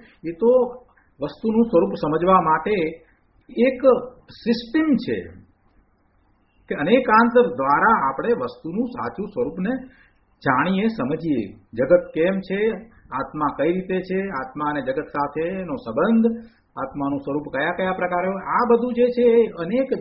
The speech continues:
દ્રષ્ટિકોણ દ્વારા ડિફરન્ટ એંગલથી આપણે જાણીએ, સમજીએ, એ વસ્તુ અનેકાંત છે.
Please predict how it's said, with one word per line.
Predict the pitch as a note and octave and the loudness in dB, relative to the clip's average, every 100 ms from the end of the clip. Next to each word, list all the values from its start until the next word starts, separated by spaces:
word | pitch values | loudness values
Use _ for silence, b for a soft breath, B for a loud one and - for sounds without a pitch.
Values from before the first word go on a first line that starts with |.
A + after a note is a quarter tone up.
| - - | -6 -6
દ્રષ્ટિકોણ | E3 - A#3+ A#3 G3+ F3+ | -6 -6 -8 -6 -6 -4
દ્વારા | E3 D#3 A#2+ A#2+ - _ _ _ _ | -4 -4 -8 -14 -20 _ _ _ _
ડિફરન્ટ | F3 G3+ C4 A#3+ | -8 -2 -2 -2
એંગલથી | D#3 F3+ C4+ C#4+ A#3+ A#3 | -4 0 2 2 2 2
આપણે | F#3+ G#3+ | 2 -2
જાણીએ, | G#3+ C3 C3 F#3+ A#3 | -4 -4 -4 -2 -2
સમજીએ, | A3+ C#3+ E3 F3+ A#3 A3 G3+ | -2 -4 -6 -4 -4 -2 -2
એ | |
વસ્તુ | G#3 F3 - | -4 -6 -10
અનેકાંત | F#3+ D3 D#3+ C3+ A#2+ A2 | -10 -8 -8 -8 -10 -12
છે. | - | -20